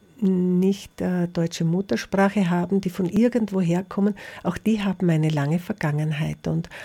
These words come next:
und da sind viele Dinge, die in unserer Kultur oder in der Kultur dieser Menschen ähnlich sind. Es haben die türkischen Kinder Burgen,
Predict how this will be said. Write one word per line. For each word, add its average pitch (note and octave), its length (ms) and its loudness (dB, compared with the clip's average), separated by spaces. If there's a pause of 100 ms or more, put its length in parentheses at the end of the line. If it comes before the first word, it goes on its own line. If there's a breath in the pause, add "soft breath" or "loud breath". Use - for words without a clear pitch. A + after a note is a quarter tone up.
(220 loud breath)
und F3+ 240 0
da F3+ 180 2
sind G3+ 300 0
viele G#3 320 4
Dinge, A3 360 2
die G3+ 380 2
in F#3 160 2
unserer G#3+ 440 0
Kultur G#3 560 2
oder F3 140 0
in E3+ 140 2
der F3 120 -2
Kultur F3+ 420 -2
dieser G3 280 0
Menschen G3+ 400 2
ähnlich G3 440 2
sind. C3+ 420 -6 (500 loud breath)
Es F3 200 -4
haben F3 260 4 (240 loud breath)
die F3+ 140 -2
türkischen G3+ 500 2
Kinder G3+ 400 2
Burgen, G#3 600 4